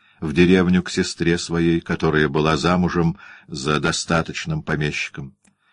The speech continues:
У зятя своего мальчик нашёл книгу Квинта Курция «Жизнь Александра Македонского». «Я не мог устать её читаючи», — говорит он, —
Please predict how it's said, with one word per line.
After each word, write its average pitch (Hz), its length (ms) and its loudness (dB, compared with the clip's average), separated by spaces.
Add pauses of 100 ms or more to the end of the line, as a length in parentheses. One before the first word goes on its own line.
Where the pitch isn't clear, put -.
(200)
У 87 120 4
зятя 139 360 2
своего 78 440 2
мальчик 117 440 0
нашёл 120 460 0
книгу 113 460 0
Квинта 107 480 0
Курция 131 680 0 (100)
«Жизнь 120 540 0
Александра 101 680 0
Македонского». 87 840 -2 (920)
«Я 85 260 2
не 101 140 8
мог 147 340 4
устать 135 560 -2
её 113 280 2
читаючи», — 104 720 0
говорит 73 460 -6
он, — 64 260 -10